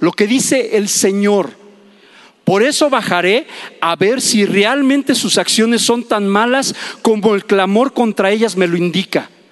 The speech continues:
O sea, el clamor de, de esa ciudad era tan, perdón mi expresión, pero tan gacho, tan maloliente, tan de cloaca, tan apestoso,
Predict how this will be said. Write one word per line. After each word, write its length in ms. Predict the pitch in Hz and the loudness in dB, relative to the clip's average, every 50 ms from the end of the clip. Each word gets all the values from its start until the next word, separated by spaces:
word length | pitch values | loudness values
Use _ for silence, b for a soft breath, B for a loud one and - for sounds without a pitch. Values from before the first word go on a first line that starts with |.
| B B B B B B B | B B B B B B B
O 100 | - 196 | 0 0
sea, 200 | - - 254 269 | 2 2 0 0
el 120 | 269 254 - | 0 -2 -4
clamor 600 | - 247 247 240 233 247 247 294 339 381 381 B B B B B B B | -2 0 0 2 2 0 2 2 0 0 -2 B B B B B B B
de, 320 | - - 247 233 220 220 202 | -4 -2 0 2 2 2 2
de 140 | 220 269 | 0 0
esa 180 | 294 - - 294 | 0 0 0 -2
ciudad 340 | 233 - 240 214 208 226 240 | 0 0 0 2 2 2 2
era 200 | 262 269 285 277 | 2 2 0 -2
tan, 600 | - - - 208 185 185 180 175 170 170 170 - - | -4 -4 -4 -2 -2 0 0 0 0 -2 -2 -2 -2
perdón 360 | - 214 226 240 302 330 381 403 | -2 -2 0 0 0 0 2 2
mi 80 | 370 254 | 2 0
expresión, 560 | 214 - - - 156 147 - - 202 214 226 | 0 -2 -4 -4 -2 -2 0 0 0 0 2
pero 160 | 220 190 185 | 0 0 0
tan 340 | - - - 175 185 190 190 | -2 -2 -4 -2 0 0 0
gacho, 340 | 196 240 247 247 - 226 190 | 0 0 0 0 -2 -4 -2
tan 200 | - 196 196 196 | 0 -2 -2 0
maloliente, 800 | 190 185 185 180 185 196 196 220 247 254 254 247 - 202 160 B B B B B B B B _ | 0 0 2 2 2 2 2 2 2 0 0 0 -2 -2 -2 B B B B B B B B _
tan 220 | - 202 202 214 | -4 -2 0 0
de 160 | 208 208 - | -2 -2 0
cloaca, 640 | - 214 208 208 220 240 262 - - 240 - 151 B B B B B B - | 0 2 2 4 2 2 0 -2 -2 -2 -2 -2 B B B B B B -4
tan 200 | 226 208 202 208 | -4 -2 -2 -2
apestoso, 960 | 202 - - - 208 190 - - - - 233 247 254 - - - 220 175 139 | -4 -4 -2 -2 -2 0 -2 -2 0 0 2 2 0 0 0 0 0 0 0